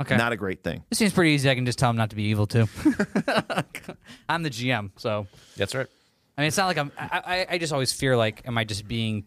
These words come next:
Speaker 1: 'cause I love the idea of, like, some of the stuff that's uncommon and rare. Like, I get that, like, we shouldn't always be using it, but sometimes it's like, yeah, but some of it's really cool.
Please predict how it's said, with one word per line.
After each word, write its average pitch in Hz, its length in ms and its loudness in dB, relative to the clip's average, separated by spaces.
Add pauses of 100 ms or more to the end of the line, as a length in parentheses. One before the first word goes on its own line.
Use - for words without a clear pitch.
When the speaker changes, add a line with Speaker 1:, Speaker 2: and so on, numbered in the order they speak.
(160)
Speaker 1:
'cause 160 120 -2
I 143 60 -6
love 156 340 -8
the 180 80 -4
idea 127 380 -2
of, 104 360 -4 (520)
like, 131 120 -4
some 196 140 -2
of - 20 -2
the 190 40 -2
stuff - 200 -2
that's 131 200 0
uncommon 120 580 0
and 101 160 -2
rare. 107 380 0 (680)
Like, 143 120 -6
I 143 60 -2
get 139 260 -2
that, - 120 -6
like, 117 140 -2
we 107 80 -2
shouldn't 117 420 -2
always 104 320 0
be 101 60 -6
using 104 260 -2
it, 127 40 0
but 123 80 -6
sometimes 233 320 0
it's - 120 -2
like, 139 160 -2
yeah, - 160 -6
but 214 120 -6
some 254 100 0
of 262 80 -2
it's 190 140 -2
really 139 120 4
cool. 120 400 0